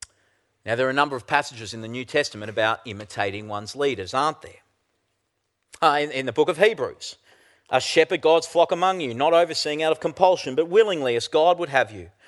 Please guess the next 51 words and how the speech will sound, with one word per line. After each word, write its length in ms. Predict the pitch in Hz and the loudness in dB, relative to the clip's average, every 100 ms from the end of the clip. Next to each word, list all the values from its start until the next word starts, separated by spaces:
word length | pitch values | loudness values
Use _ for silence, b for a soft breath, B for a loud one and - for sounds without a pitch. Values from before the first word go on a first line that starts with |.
| b b | b b
not 180 | 156 135 | 4 6
out 120 | 131 | 4
of 80 | 117 | 4
greed 260 | 139 151 | 2 0
for 100 | - | 0
money, 300 | 135 131 160 | 0 0 0
but 180 | 175 175 | 0 0
eagerly, 400 | 180 202 170 135 | 2 0 0 0
not 180 | 123 139 | 0 -2
lording 320 | 123 135 139 | 0 -2 -2
it 100 | 127 | -2
o-, 180 | 123 131 | 0 2
over 240 | 131 135 127 | 2 0 -2
those 320 | 127 135 120 | 0 0 -2
entrusted 500 | 107 - 139 - 117 | -6 0 0 -2 -16
to 100 | 123 | -8
you, 120 | 123 | -6
but 220 | 123 117 | -6 -6
being 240 | - 143 135 | -2 -2 -4
examples 720 | 104 98 143 143 160 151 135 | -10 -8 -4 -2 -2 -6 -12
to 140 | - | -10
the 100 | 131 | -10
flock." 400 | - 104 85 _ _ b b b b b b b | -10 -10 -12 _ _ b b b b b b b
And 120 | 131 | -2
in 80 | 135 | -2
Peter, 300 | - 160 156 | 2 2 4
"Remembering 520 | 131 139 165 175 165 | 2 2 0 0 0
your, 300 | 151 135 127 123 | 4 2 2 0
remember 340 | 131 165 175 | 0 2 2
your 160 | 147 139 | 2 4
leaders 380 | 147 180 156 - | 4 4 2 0
who 60 | |
have 100 | 135 | -2
spoken 400 | - 165 175 160 | 0 2 2 2
God's 260 | 139 139 139 | 2 2 2
word 240 | 160 190 | 0 0
to 80 | 165 | 0
you 100 | 139 | -4
as 120 | 127 | -4
you 80 | 127 | -8
carefully 420 | - 175 180 156 | 0 2 2 -2
observe 400 | 123 117 170 175 | -4 0 2 2
the 160 | 127 131 | 2 2
outcome 320 | 160 - 151 | 4 2 -6
of 100 | 135 | -2
their 120 | 151 | 0
lives, 520 | 139 117 110 110 - - B B B B - | 2 2 2 -2 -6 -12 B B B B -2
imitate 640 | 190 185 143 - 123 123 | 0 2 0 2 2 2
their 160 | 131 135 | -2 -4
faith." 420 | - 175 143 - | -2 0 0 -2
Imitation. 720 | 180 175 156 147 123 113 - | -4 -2 -2 0 0 -2 -10